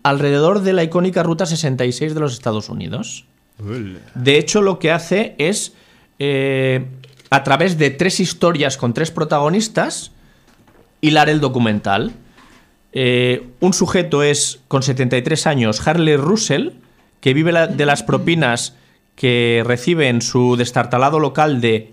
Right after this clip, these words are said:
Speaker 1: Eric, Oklahoma, en un espectáculo de músicos mediocres.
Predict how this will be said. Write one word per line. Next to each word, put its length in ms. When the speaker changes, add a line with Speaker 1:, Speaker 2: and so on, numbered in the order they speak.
Speaker 1:
Eric, 400
Oklahoma, 760
en 280
un 360
espectáculo 880
de 280
músicos 520
mediocres. 720